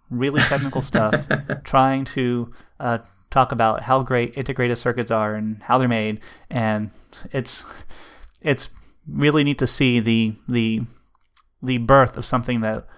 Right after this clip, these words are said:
Speaker 1: we take so much for granted because we, we have them in everything. And we're talking, like, n-, not even processors yet, just basic integrated circuits. And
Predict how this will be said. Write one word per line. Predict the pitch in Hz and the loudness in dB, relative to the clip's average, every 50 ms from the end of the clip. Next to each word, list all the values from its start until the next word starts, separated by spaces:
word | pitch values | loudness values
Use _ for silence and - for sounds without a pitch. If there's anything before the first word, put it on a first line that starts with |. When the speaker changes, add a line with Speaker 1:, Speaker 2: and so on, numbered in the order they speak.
| _ _ _ - | _ _ _ -10
Speaker 1:
we | 120 120 123 127 127 123 123 | -6 -4 -2 -2 -2 -4 -6
take | 123 - - 123 120 117 - - | -8 -4 -4 -2 -4 -4 -6 -12
so | - - 135 | -8 -4 -2
much | 127 120 - | -2 -2 -2
for | - | -2
granted | 117 117 117 110 - - 98 | -2 -2 -2 -2 -4 -8 -10
because | 120 - - 117 113 | -8 -6 -4 -4 -4
we, | 113 117 127 131 - - | -4 -6 -6 -6 -6 -10
we | - - 127 127 127 131 | -14 -14 -10 -6 -6 -6
have | 123 120 143 143 147 143 127 117 | -4 -2 0 0 0 0 0 0
them | 120 113 113 110 113 | 0 0 2 0 -2
in | - - 117 113 | -4 -4 -6 -2
everything. | 110 127 127 139 123 - 58 - - - - _ _ - - - _ _ - | 0 0 0 0 -2 -2 -6 -12 -12 -16 -18 _ _ -20 -20 -20 _ _ -8
And | - 127 | -2 0
we're | 131 156 | 0 2
talking, | - 170 156 147 - 151 131 123 123 127 | 4 4 4 4 2 -2 -6 -4 -4 -4
like, | 123 117 117 - - 135 | -4 -6 -6 -8 -10 -10
n-, | 127 - - - | -10 -10 -10 -12
not | - 143 131 131 135 131 | -6 2 4 4 6 4
even | 131 123 127 120 | 4 0 -2 2
processors | - 127 120 117 - 135 120 123 113 117 | 4 4 4 4 2 -2 -6 -6 -6 -8
yet, | 113 117 113 | -8 -8 -8
just | - 127 117 - - - 113 | -8 -10 -10 -10 -12 -4 0
basic | 120 127 131 - - 131 123 - - _ | 0 0 0 0 -4 -6 -6 -8 -10 _
integrated | - 127 123 127 123 120 110 113 120 | -6 -6 -4 -2 -2 -2 -2 -2 -4
circuits. | - - - - - - - - - - - - - - - - - - - _ - - - _ _ _ _ _ _ _ _ _ - | -4 -4 -4 -4 -4 -10 -14 -16 -20 -20 -20 -20 -20 -20 -20 -20 -20 -20 -20 _ -20 -20 -20 _ _ _ _ _ _ _ _ _ -6
And | 127 117 110 110 110 110 110 113 | -4 -2 0 0 0 -2 -4 -6